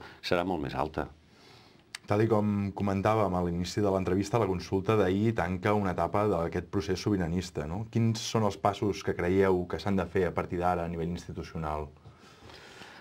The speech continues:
Speaker 1: Mm, doncs a nivell institucional s'ha de trobar la manera de, de validar, doncs, tot això que ahir es va expressar. Mm, sembla ser que la manera seran unes eleccions, unes eleccions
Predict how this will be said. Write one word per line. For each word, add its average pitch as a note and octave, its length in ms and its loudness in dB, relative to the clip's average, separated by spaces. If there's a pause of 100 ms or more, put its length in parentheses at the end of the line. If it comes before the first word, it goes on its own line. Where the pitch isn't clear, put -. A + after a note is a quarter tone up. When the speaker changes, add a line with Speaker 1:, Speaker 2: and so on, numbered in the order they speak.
(600)
Speaker 1:
Mm, G2 320 6
doncs G2+ 160 2
a A2 80 4
nivell A#2 240 4
institucional A#2 720 2
s'ha B2+ 240 2
de A#2+ 80 2
trobar A2 560 4
la G2 240 4
manera G#2+ 540 4 (560)
de, E2 720 2
de G2+ 260 2
validar, F2+ 440 2
doncs, G2+ 220 -2
tot G2+ 160 0
això F2 280 0
que G2+ 100 2
ahir G#2 200 4 (140)
es F2 120 -2
va F2 100 2
expressar. E2+ 480 -2 (180)
Mm, D2+ 680 -2
sembla G2 320 2
ser G2+ 180 2 (140)
que F#2+ 100 0
la F2 120 2
manera F2+ 300 2
seran F2+ 720 0
unes E2+ 260 0
eleccions, C#2+ 640 -4
unes C#2+ 180 -4
eleccions C#2+ 640 -4